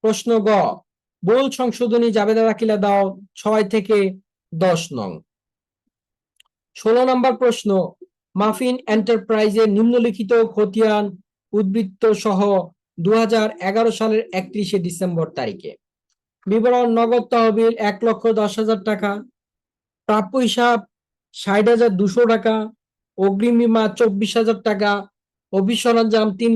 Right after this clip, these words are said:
লক্ষ টাকা, মণিহারি দশ হাজার পাঁচশো টাকা, উত্তোলন ছয় হাজার টাকা,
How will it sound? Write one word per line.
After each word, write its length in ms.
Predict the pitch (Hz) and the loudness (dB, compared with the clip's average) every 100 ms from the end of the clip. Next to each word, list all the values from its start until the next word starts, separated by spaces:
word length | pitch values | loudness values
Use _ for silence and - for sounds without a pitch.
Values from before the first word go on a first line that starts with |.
| 220 | 2
লক্ষ 180 | 214 220 208 | 0 -2 0
টাকা, 240 | 208 202 190 190 - _ _ _ | -2 0 -2 -4 -8 _ _ _
মণিহারি 520 | 175 214 240 233 233 233 | 0 2 4 2 2 2
দশ 200 | 208 202 | 0 0
হাজার 220 | 226 226 202 | 2 0 0
পাঁচশো 300 | 202 190 - 214 | -2 -4 -2 -2
টাকা, 240 | 220 202 202 196 - _ _ - | -2 -2 -4 -6 -10 _ _ -4
উত্তোলন 540 | 220 190 247 233 226 226 - | -4 -2 0 4 4 2 0
ছয় 220 | 214 220 | 0 2
হাজার 220 | 233 226 190 214 | 2 0 0 -2
টাকা, 240 | 196 190 | 0 0